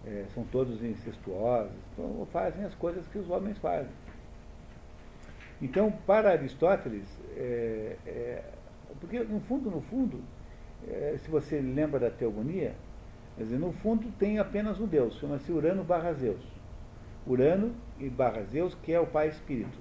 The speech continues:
é o Deus grego. E há apenas uma, uma, uma, e esse Deus está, é,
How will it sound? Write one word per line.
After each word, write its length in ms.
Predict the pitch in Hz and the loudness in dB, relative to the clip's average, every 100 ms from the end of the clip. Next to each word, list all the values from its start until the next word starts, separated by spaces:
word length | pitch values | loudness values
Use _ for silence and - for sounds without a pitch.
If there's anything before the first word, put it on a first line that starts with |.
| - | -2
é 100 | 170 | 2
o 100 | 175 | 2
Deus 300 | 151 185 190 | 6 6 6
grego. 300 | 147 120 - - - - - - - - | 4 2 2 -6 -12 -12 -14 -12 -12 0
E 140 | 160 | 6
há 380 | 175 208 226 190 | 8 6 2 -4
apenas 420 | 139 165 180 160 | 0 2 2 0
uma, 320 | 175 190 196 214 | 0 4 2 2
uma, 520 | 170 160 160 156 147 - | -2 0 2 2 0 0
uma, 380 | 139 139 131 131 | -2 0 0 0
e 140 | 135 | 4
esse 180 | 175 185 | 4 2
Deus 300 | 151 160 175 | 0 2 2
está, 580 | 180 - 147 156 190 95 82 73 - - 127 - | -2 0 2 4 2 -2 -4 -6 -8 -8 -8 -8
é, 320 | 85 120 117 | -10 -6 -4